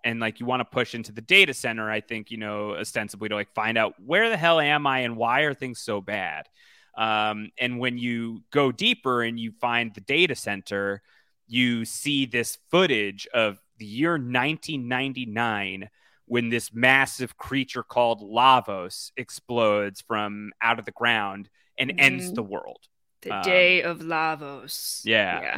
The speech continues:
Speaker 2: Yeah.
Speaker 1: Uh, so give me your first impressions of, of Lavos, the Day of Lavos, and everything involving that.
Speaker 2: Yeah, I mean, it's like Pompeii, but on a global scale,
Speaker 1: Yeah.
Speaker 2: basically, right? Um,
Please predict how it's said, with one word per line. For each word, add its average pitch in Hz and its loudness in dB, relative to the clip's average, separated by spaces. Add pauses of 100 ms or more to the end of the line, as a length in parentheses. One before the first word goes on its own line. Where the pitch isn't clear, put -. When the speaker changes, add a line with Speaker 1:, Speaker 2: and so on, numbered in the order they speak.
(300)
Speaker 2:
Yeah. 107 -6
Speaker 1:
Uh, 107 0
so 123 -2
give 180 -2
me 190 0
your 170 -2
first 147 -2
impressions 113 -2
of, 101 -4 (100)
of 107 -2
Lavos, 110 0
the 107 -10
Day 104 0
of 98 -6
Lavos, 101 -6
and 92 -12
everything 90 -12
involving 87 -10
that. - -10 (220)
Speaker 2:
Yeah, 247 8
I 202 6
mean, 233 2
it's 226 0
like 214 2 (180)
Pompeii, 226 4
but 185 0
on 175 0 (560)
a 190 -2
global 180 -2
scale, 185 2
Speaker 1:
Yeah. 165 -4 (220)
Speaker 2:
basically, 139 0
right? 156 2 (480)
Um, 160 -2